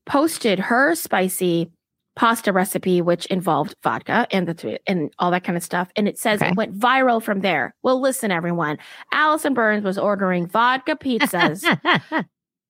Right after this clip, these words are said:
Speaker 1: in twenty fifteen. You know what I
Speaker 2: Yep.
Speaker 1: mean? Like,
Speaker 2: Mm-hmm.
Speaker 1: twenty fifteen, people. We have been ahead of the curve. And
Speaker 2: <laughs>
Speaker 1: now everyone is really excited about this pasta vodka sauce.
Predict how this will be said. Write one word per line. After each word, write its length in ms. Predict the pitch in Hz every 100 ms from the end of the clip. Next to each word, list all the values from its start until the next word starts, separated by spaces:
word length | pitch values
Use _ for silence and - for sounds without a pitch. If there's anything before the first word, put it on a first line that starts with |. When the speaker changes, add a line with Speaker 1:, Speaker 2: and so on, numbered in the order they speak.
| _ _ - 233
Speaker 1:
in 180 | 240 -
twenty 500 | - 285 294 302 294
fifteen. 720 | 262 254 - 208 151 - 220
You 80 | 330
know 100 | 349
what 80 | 349
I 40 |
Speaker 2:
Yep. 180 | 226 226
Speaker 1:
mean? 400 | 311 302 294 294
Like, 240 | 247 254 190
Speaker 2:
Mm-hmm. 180 | 214 214
Speaker 1:
twenty 380 | 302 311 311
fifteen, 640 | 302 302 285 - 262 233 185
people. 420 | 190 180 190 185
We 160 | 233 269
have 80 |
been 160 | 254 214
ahead 400 | 196 208 226 233
of 260 | 214 226 220
the 140 | 202 -
curve. 480 | 190 180 151 69 - - - - - 349
And 160 | 202 202
Speaker 2:
<laughs> 0 |
Speaker 1:
now 400 | 453 202 180 - -
everyone 440 | 226 208 202 190
is 100 | 185
really 400 | 185 185 170 156
excited 540 | 147 - 180 120 - -
about 240 | 175 -
this 220 | - 156 -
pasta 400 | - 196 - 175
vodka 380 | 165 151 - -
sauce. 600 | - - 208 - -